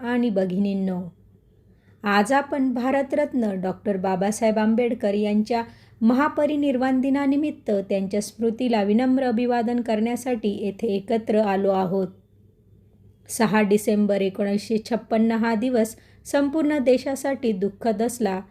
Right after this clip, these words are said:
तरी त्यांच्या विचारांची ज्योत आजही समाजाला दिशादर्शक ठरत आहे. डॉक्टर आंबेडकर हे केवळ एका समाजाचे नव्हे, तर समस्त मानवजातीचे महान तत्त्वज्ञ,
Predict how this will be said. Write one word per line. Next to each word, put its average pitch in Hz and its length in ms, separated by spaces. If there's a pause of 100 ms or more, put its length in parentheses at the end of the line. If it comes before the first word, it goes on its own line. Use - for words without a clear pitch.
(360)
तरी 247 200
त्यांच्या 294 400
विचारांची 247 760
ज्योत 220 280 (140)
आजही 202 460
समाजाला 233 640
दिशादर्शक 202 720 (140)
ठरत 196 320
आहे. 190 400 (1120)
डॉक्टर 202 360
आंबेडकर 208 580
हे 240 200
केवळ 247 420 (140)
एका 233 280
समाजाचे 254 680
नव्हे, 262 440 (440)
तर 294 140
समस्त 294 580
मानवजातीचे 240 920
महान 214 380
तत्त्वज्ञ, 214 600